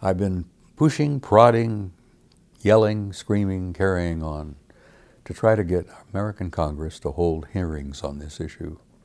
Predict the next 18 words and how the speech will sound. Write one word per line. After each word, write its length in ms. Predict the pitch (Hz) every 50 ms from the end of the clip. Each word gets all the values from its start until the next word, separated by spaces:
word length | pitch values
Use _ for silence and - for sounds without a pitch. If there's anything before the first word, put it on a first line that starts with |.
| _ _ _ _ _ _ _ _ _ _ _ _ _ _ _ _ _ _ _ _ _ _ _ _ - - - -
and 180 | 82 78 73
bring 220 | 69 85 95 110 120
it 100 | 120 107
out 340 | 98 92 90 87 87 -
and 200 | - 71 73 71
tell 200 | - 90 90 90
the 140 | 87 85 80
American 540 | 80 80 80 80 80 80 80 80 - 78 73
people 480 | - 85 78 73 - - 76 76 80 - - _ _ _ _ _ _ _ _ _ _ - - -
the 80 | - 76
whole 200 | 82 80 80 80
story. 460 | - - - 95 90 98 104 92 - _ _ _ _ _ _ _ _ _ _ _ _ _ _ _ _ _ _ _ _ _ _ _ _ - _ -
And 100 | 92 85
I 140 | 82 82 82
found 340 | - - 92 92 92 90 90
out 300 | 90 90 90 85 - -
that 180 | 85 82 82
a 100 | 87 80